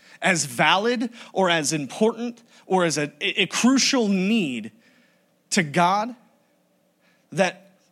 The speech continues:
getting a hundred people saved or preaching on a stage. See, in God's mind, anything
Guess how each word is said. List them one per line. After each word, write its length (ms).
getting 380
a 60
hundred 340
people 260
saved 460
or 140
preaching 480
on 140
a 60
stage. 600
See, 220
in 220
God's 300
mind, 240
anything 840